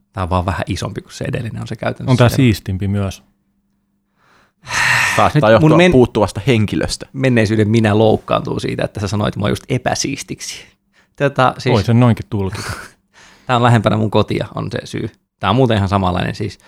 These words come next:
Speaker 1: Etsin työhuonetta Herttoniemestä käytännössä.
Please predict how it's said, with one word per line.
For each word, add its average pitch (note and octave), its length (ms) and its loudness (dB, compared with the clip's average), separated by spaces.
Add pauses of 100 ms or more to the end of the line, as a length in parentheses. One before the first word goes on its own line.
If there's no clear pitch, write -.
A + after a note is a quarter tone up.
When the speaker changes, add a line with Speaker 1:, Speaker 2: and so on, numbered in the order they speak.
(140)
Speaker 1:
Etsin A#2+ 320 -2
työhuonetta A2 640 2 (260)
Herttoniemestä - 760 -6
käytännössä. G#2+ 560 -4